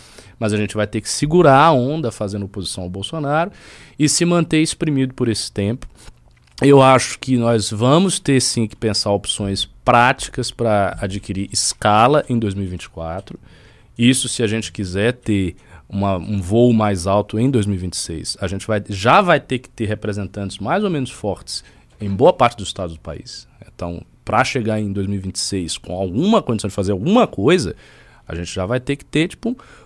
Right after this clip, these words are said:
umas vinte lideranças espalhadas ao redor do Brasil, de preferência pessoas que ganharam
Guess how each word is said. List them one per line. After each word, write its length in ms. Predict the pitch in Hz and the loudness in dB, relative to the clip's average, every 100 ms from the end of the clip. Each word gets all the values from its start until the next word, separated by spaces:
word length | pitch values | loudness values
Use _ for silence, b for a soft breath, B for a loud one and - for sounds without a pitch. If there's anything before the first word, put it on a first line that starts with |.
| B | B
umas 340 | 147 147 127 | -2 0 0
vinte 580 | 123 123 156 208 220 - | -2 0 4 4 4 0
lideranças 640 | 226 208 190 175 180 190 180 | 0 2 2 2 -2 -6 -8
espalhadas 960 | - - 160 131 131 151 185 - - b b b | -8 -4 -2 0 -2 -4 -8 -10 -10 b b b
ao 140 | - 104 | -6 -2
redor 600 | 107 95 95 90 101 - - | -2 -2 -2 -2 -4 -10 -20
do 240 | - 90 85 | -14 -10 -6
Brasil, 500 | 80 139 143 185 220 b b b - | -2 -2 0 -4 -4 b b b -2
de 160 | 156 | -2
preferência 600 | 220 196 - 156 151 - | 4 4 4 2 2 -2
pessoas 380 | - 156 - 170 | -6 -6 -4 -6
que 100 | - | -6
ganharam 600 | 165 160 135 127 147 190 | -4 -2 0 2 0 -4